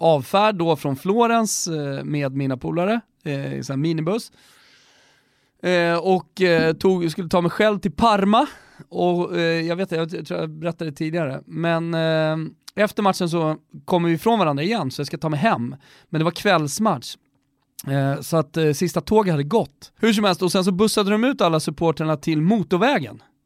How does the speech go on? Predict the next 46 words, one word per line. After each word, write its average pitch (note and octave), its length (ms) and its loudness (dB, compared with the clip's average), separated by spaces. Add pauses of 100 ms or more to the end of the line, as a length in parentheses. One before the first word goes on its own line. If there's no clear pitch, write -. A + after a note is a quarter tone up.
(100)
där D#3+ 200 4
alla D#3+ 240 4
hade D3+ 140 0
parkerat C#3+ 400 -2
sina C#3 180 -2
bilar E3 420 -2
och C#3 100 -8
där, C#3+ 520 -2
eh, C3+ 60 -2
liksom C3+ 260 -4
supporterbussarna D#3 720 -2
och, C#3+ 100 -2 (120)
och D3+ 160 -6
så B2+ 160 -6
stod. - 380 -6 (880)
Eh, D3 840 4
och D#3+ 200 0
jag F#3 460 4
hittade G3+ 360 0
i, F3 420 0
inte E3+ 280 -2
mina D#3+ 180 0
polare, E3 380 -2
så F3 40 0
det F3 60 -4
slutade G3 420 -2
med F#3+ 100 2
att D3+ 60 -4
det D#3 60 -8
var D3 80 -2
liksom C3+ 240 -6
tre E3+ 480 0
bilar C#3+ 520 -4
kvar. D3+ 380 -4
Jag D#3+ 140 -4
stod D#3+ 180 -6
ute C3+ 140 -6
på C#3 80 -4
en C#3 120 0
motorväg C#3+ 960 -2
liksom C3 300 -8
i, C3+ 260 -8
i C#3 300 -4
utkanten C3+ 600 -4
av B2+ 100 -8
Parma. D3+ 520 -4